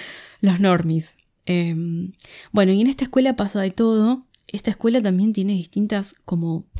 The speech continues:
casas o, o grupos. Yo siento en un punto como si Harry Potter lo hubiese escrito Edgar Allan Poe.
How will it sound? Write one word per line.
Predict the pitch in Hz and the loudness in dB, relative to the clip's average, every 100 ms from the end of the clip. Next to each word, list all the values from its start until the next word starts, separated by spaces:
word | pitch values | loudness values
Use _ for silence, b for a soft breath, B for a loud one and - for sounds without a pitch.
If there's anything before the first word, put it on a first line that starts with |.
| B B B B B _ - | B B B B B _ -4
casas | 226 220 - 196 202 - - | -2 -2 -6 -6 -6 -10 -6
o, | 180 - _ _ | -6 -6 _ _
o | - 175 175 | -8 -6 -2
grupos. | 208 233 214 202 196 202 - b b b b b b | 0 0 0 0 0 0 -6 b b b b b b
Yo | - 330 330 | -6 -4 -4
siento | - 302 311 311 | 2 2 4 4
en | 247 | 6
un | 240 247 | 4 2
punto | 262 262 285 269 | 2 2 0 0
como | 202 196 | -2 -2
si | - - 196 - | -8 -6 -6 -4
Harry | 240 254 254 | -4 -2 -2
Potter | 254 269 269 277 | 0 -2 2 2
lo | 208 | 2
hubiese | 196 208 202 | 0 -4 -8
escrito | - 208 233 | -6 -4 -2
Edgar | 214 202 | -2 -2
Allan | 185 180 175 | -4 -4 -4
Poe. | 175 156 160 | -4 -8 -8